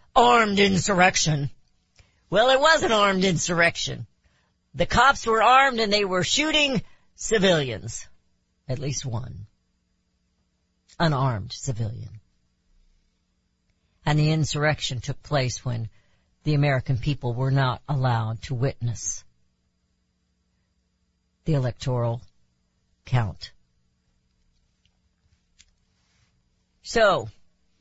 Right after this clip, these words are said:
Majority Leader McConnell, you know, Senate Majority Leader, he was, he tried to get these Republicans, "Don't make waves, don't do this."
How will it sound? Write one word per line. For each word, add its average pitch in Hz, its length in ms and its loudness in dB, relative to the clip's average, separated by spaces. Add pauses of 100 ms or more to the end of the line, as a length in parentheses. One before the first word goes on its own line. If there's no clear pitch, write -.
(720)
Majority 208 580 2
Leader 160 500 0 (240)
McConnell, 131 680 -6 (1300)
you 131 160 -6
know, 92 220 -10 (100)
Senate - 320 -6
Majority 95 400 -8
Leader, 110 340 -10 (1200)
he 233 260 -6
was, - 420 -4 (540)
he 247 320 -2
tried 220 500 -2
to 175 60 -2
get 165 300 0 (340)
these 165 460 -2
Republicans, 165 800 -2 (280)
"Don't 233 460 2
make 202 300 0
waves, 139 480 0
don't 254 380 0
do 254 260 -2
this." 127 560 -4